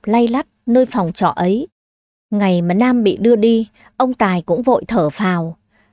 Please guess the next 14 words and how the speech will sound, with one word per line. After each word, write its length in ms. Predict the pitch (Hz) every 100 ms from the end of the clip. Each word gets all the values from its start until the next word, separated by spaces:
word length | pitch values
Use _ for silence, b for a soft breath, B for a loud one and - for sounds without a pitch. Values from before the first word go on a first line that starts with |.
| _
Từ 120 | 220
ngày 260 | 202 190 175
được 180 | 175
tin 200 | - 262
Nam 220 | 247 254 220
bị 160 | 170
truy 200 | - 247
tố 380 | 240 202 208 285 B B
là 320 | - 196 175 -
ông 180 | 240 233
ta 220 | 240 226
đã 160 | - 240
lo 200 | 262 247
liệu 300 | 214 -